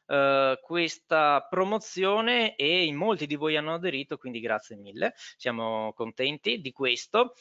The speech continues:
Eh, stiamo facendo un ottimo lavoro, eh, all'interno del servizio e vedrete che ci saranno,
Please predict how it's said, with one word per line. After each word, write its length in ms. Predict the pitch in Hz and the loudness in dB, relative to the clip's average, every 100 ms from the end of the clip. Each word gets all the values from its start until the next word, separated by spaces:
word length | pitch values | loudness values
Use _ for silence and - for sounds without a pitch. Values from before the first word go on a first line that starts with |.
| _ - | _ -2
Eh, 160 | 127 | -2
stiamo 220 | - 202 | 2 0
facendo 260 | 208 208 208 | 0 0 2
un 80 | 208 | 2
ottimo 300 | 214 202 208 | 0 0 2
lavoro, 540 | 202 214 185 135 - | 4 4 4 4 0
eh, 640 | 147 135 127 127 120 117 107 | 0 2 4 4 4 2 2
all'interno 460 | 131 160 170 196 196 | 0 -2 -2 -2 0
del 140 | 190 | -2
servizio 580 | - 220 170 180 - 202 | 0 -2 0 -4 0 2
e 140 | 151 | 2
vedrete 800 | 143 170 151 160 127 - 139 139 _ _ _ _ - | 2 0 2 2 2 0 -4 -4 _ _ _ _ -2
che 380 | 139 131 - _ _ - | 0 0 -6 _ _ -10
ci 160 | 135 | -6
saranno, 680 | - 156 127 113 113 123 131 | -2 2 2 2 0 -4 -4